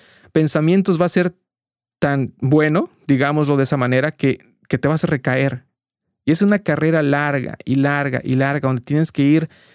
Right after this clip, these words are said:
ignorando esos mensajes, ignorando esos mensajes, y tarde o temprano te vas a encontrar en un momento que cuando llegas a esa meta, cuando llegas a vencer todos esos, esos pensamientos negativos que te querían jalar hacia abajo,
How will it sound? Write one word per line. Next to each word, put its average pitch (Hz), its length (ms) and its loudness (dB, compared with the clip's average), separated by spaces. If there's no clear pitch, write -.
ignorando 143 540 2
esos 147 180 -4
mensajes, 139 600 -2
ignorando 131 320 0
esos 143 120 -2
mensajes, 139 460 -2
y 135 80 0
tarde 156 160 0
o 185 40 -4
temprano 151 300 0
te 165 80 -2
vas 156 140 0
a 185 40 2
encontrar 151 360 0
en 156 100 0
un 160 60 2
momento 165 400 0
que 151 100 -2
cuando 147 260 0
llegas 165 240 2
a 175 40 0
esa 160 220 -2
meta, 147 340 0
cuando 131 220 0
llegas 147 240 0
a 156 40 0
vencer 135 240 0
todos 143 180 0
esos, 151 220 -4
esos 139 280 -4
pensamientos 139 680 0
negativos 135 720 0
que 123 100 -4
te - 180 -4
querían 131 600 2
jalar 117 320 -2
hacia 120 220 0
abajo, 120 360 0